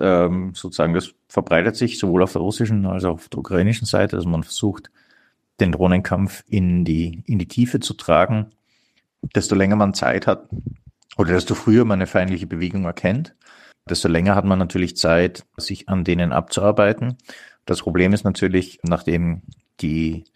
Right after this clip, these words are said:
die Drohnenteams sind so in etwa zehn Kilometer hinter den vordersten eigenen Linien. Wenn man sie weiter nach vorne schickt, werden sie zunehmend verwundbarer und detektiert und dann auch angegriffen. Wenn man sie weiter zurücknimmt, dann nimmt man der Drohne viel Reichweite weg, weil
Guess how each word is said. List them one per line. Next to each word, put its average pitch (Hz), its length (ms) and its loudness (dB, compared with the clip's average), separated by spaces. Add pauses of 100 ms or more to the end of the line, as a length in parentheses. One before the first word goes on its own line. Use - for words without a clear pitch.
(440)
die 87 60 -10
Drohnenteams 98 640 2
sind 101 120 2
so 92 140 0
in 90 80 0
etwa 98 420 2
zehn 101 220 0
Kilometer 95 520 0
hinter 92 300 0
den 85 140 0
vordersten 87 600 -2
eigenen 85 400 0
Linien. 110 560 0 (200)
Wenn 87 160 0
man 90 100 0
sie - 100 -6
weiter 90 200 4
nach 87 120 0
vorne 92 300 0
schickt, - 440 -6
werden 87 180 0
sie 87 180 -6
zunehmend 90 420 -2
verwundbarer 98 840 0
und 82 340 -8 (120)
detektiert 104 600 0
und 87 260 -6
dann 82 160 -2
auch 78 360 -6
angegriffen. 117 640 0 (720)
Wenn 104 60 -2
man 95 80 4
sie 82 120 0
weiter 85 240 0
zurücknimmt, 117 640 0
dann 92 120 2
nimmt 101 200 -2
man 95 80 0
der 90 80 2
Drohne 95 280 0
viel - 180 -2
Reichweite 95 580 0
weg, 123 240 -2
weil 76 320 -2